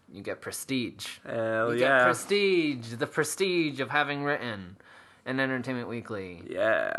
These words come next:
Speaker 1: You get pre-, you, you can t-, hand in your prestige points for a t-shirt
Speaker 2: <laughs> Yep.
Speaker 1: or a mug
Speaker 2: Oh,
Speaker 1: or
Speaker 2: I
Speaker 1: a,
Speaker 2: want that
Speaker 1: a
Speaker 2: E W
Speaker 1: nice,
Speaker 2: mug.
Speaker 1: a nice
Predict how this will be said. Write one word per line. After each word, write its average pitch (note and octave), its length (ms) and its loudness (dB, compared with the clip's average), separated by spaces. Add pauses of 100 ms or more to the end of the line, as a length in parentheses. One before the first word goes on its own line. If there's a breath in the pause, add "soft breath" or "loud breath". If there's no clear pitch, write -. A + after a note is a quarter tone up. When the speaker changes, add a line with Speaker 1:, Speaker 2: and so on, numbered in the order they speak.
(100)
Speaker 1:
You A#2 100 -4
get C3 140 -4
pre-, B2 280 -8
you, A#2+ 260 -4
you B2 140 -2
can B2+ 200 -4
t-, - 80 -12 (200)
hand C#3 300 -4
in C#3 160 -4
your B2+ 80 -4
prestige C3 520 -8
points C#3 400 -10 (100)
for A2 320 -2
a G2+ 140 -4
t-shirt E3+ 460 0 (100)
Speaker 2:
<laughs> C3 100 -16
Yep. B2+ 340 4
Speaker 1:
or A2+ 200 0
a G#2+ 40 2
mug B2+ 400 -2 (380)
Speaker 2:
Oh, A2+ 300 6
Speaker 1:
or A2 100 4
Speaker 2:
I G#2 180 4
Speaker 1:
a, G#2+ 60 0
Speaker 2:
want A2+ 220 2
that A2+ 260 6
Speaker 1:
a - 20 -6
Speaker 2:
E A2 60 -2
W A2+ 340 2
Speaker 1:
nice, G#2 80 -2
Speaker 2:
mug. G#2 300 0 (100)
Speaker 1:
a A2+ 80 -8
nice A#2 400 -6